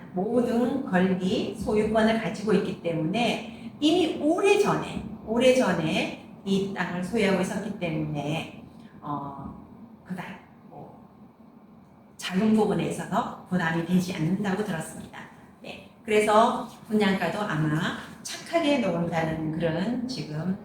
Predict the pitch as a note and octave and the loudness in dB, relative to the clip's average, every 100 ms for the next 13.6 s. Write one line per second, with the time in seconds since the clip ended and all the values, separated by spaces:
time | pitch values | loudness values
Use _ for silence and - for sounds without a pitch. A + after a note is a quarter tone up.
0 | - - - - - D3+ - F3+ F#3 F3+ | -10 -12 -14 -20 -14 -10 -2 2 4 4
1 | - A#3+ F#3+ F3 - - F#3+ - - - | 0 -4 -4 -4 -6 -12 -12 -12 -14 -18
2 | - - - B3 B3 B3+ B3+ B3+ - - | -18 -10 0 4 6 6 4 -2 -6 -6
3 | B3 B3+ F4 G4 G4 B3+ B3 D#4+ - - | -4 -2 -2 0 0 2 4 4 2 -4
4 | - - - - - - - A#3 A3 A3 | -10 -16 -20 -20 -18 -16 -2 4 6 6
5 | B3 F4 - F3+ F3+ C4 B3 G#3+ A3 - | 4 0 2 4 4 4 4 4 2 2
6 | B3 G#3 G3+ G3 - D#4 D#4+ - - G#3+ | -2 2 4 4 4 4 6 6 4 4
7 | G#3 F#3+ F3+ - - - A3 G3+ F#3 F3 | 4 4 4 4 0 -4 0 4 4 4
8 | E3+ D3+ D3+ F#3+ G3+ G3 F#3+ D#3 D3+ - | 0 0 0 2 2 0 0 -2 -4 -2
9 | C4 D4+ - - - - - - - - | -4 -4 -12 -12 -12 -14 -18 -20 -20 -20
10 | - - - - - - - F#3+ F3+ E3+ | -20 -20 -20 -20 -20 -20 -10 2 4 4
11 | E3+ D3 D3 D#3 - - - - D#4+ E4 | 0 -4 -2 -4 -4 -8 -8 -4 0 2
12 | D#4+ - - - - - - - - - | 2 0 -2 -6 -14 -16 -16 -16 -16 -20
13 | - - - A3 G#3 G3 | -20 -18 -6 0 2 2